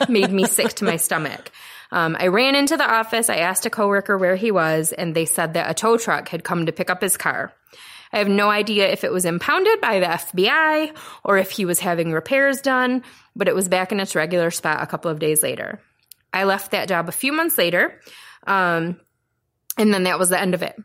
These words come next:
Speaker 2: for me. So a few years ago, I was telling my Zodiac story to a friend, and it got me thinking about, um,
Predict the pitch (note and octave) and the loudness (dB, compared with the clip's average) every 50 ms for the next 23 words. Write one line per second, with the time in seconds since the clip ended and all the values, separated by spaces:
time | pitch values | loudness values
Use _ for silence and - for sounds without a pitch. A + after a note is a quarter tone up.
0 | _ - - - G3 F3 D#3+ - - - _ _ _ _ _ _ _ _ _ _ | _ -10 -6 -4 -4 -4 -4 -8 -10 -12 _ _ _ _ _ _ _ _ _ _
1 | - - - - - G3 F3+ E3+ E3 F3 - - - - - - - - - - | -12 -6 -4 0 2 2 2 2 2 0 -4 -10 -20 -20 -20 -20 -20 -14 -8 -6
2 | G#3+ - - B3+ B3+ B3+ A#3+ A3+ A3 A3 A#3 - B3 A#3+ A#3+ A#3+ A#3 A3+ G#3+ G#3 | -6 -2 -2 0 2 2 4 4 4 4 2 2 2 2 2 2 2 2 2 2
3 | G#3 G3+ - - G#3+ G3+ G3+ G3+ G#3 G#3 G3+ F#3+ F#3 F#3 F#3 F#3 F3+ F#3 F#3 F#3 | 2 0 0 0 0 0 2 0 0 0 0 0 0 0 0 0 2 2 2 2
4 | F3+ F#3+ F#3 F3+ - - - - - G3+ F#3+ F#3 F#3 G#3 - - A#3 G3+ F#3 - | 4 2 0 0 -2 -4 -4 -4 -2 0 0 0 0 0 -2 -2 -2 -4 -4 -4
5 | - - G3 F3 E3+ F#3 A3 C4+ D4+ - - _ - - - - - - _ _ | -2 -2 0 0 0 0 0 -2 -2 -4 -8 _ -20 -20 -20 -20 -20 -20 _ _
6 | - - G3+ G3 F#3 F#3 F#3 F3+ F3 E3+ F3 F3+ F3+ - - - F#3+ - F#3 F3 | -4 -2 0 2 2 2 2 0 0 0 0 -2 -2 -4 -4 -4 -2 -2 0 -2
7 | - - G3 F#3+ - - G#3 F3+ F3 - G3+ F#3 F#3 F#3+ - - F3+ F3 F3 E3 | 0 -2 -2 -4 -2 -2 -2 -2 -2 -2 -2 -2 -2 -2 -2 -4 -2 0 0 2
8 | E3 E3 E3 E3+ - - - - - - - _ - - - F3+ E3+ E3 E3 D#3+ | 2 2 2 0 0 -2 -4 -6 -6 -8 -12 _ -12 -6 -2 -2 0 0 0 0
9 | D#3+ D#3+ D#3+ E3+ F#3 F3+ | -2 -2 -4 -6 -6 -8